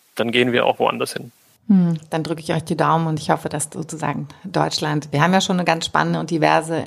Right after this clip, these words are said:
Speaker 2: ähm, Investmentkultur, dass da aber so ein bisschen mehr Risikobereitschaft und auch ein bisschen mehr Innovationswille da ist.
Speaker 1: Ich kann es ein Stück weit aber auch, äh, verstehen, wenn's jetzt nur um Business Case geht, würde ich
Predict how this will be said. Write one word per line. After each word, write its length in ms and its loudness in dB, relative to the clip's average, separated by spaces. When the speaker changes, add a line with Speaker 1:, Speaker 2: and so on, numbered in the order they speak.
Speaker 2:
ähm, 360 -10
Investmentkultur, 920 -2
dass 180 6
da 140 8
aber 180 8
so 120 4
ein 80 4
bisschen 500 2
mehr 300 2
Risikobereitschaft 840 0
und 180 -6
auch 160 0
ein 100 0
bisschen 280 -4
mehr 140 -2
Innovationswille 960 -4
da 280 -8
ist. 220 -10
Speaker 1:
Ich 120 0
kann 140 0
es 100 -2
ein 40 -6
Stück 280 0
weit 140 6
aber 240 4
auch, 340 0
äh, 100 -10
verstehen, 840 0
wenn's 200 2
jetzt 160 -2
nur 140 2
um 120 -2
Business 300 0
Case 260 0
geht, 400 2
würde 240 0
ich 220 -2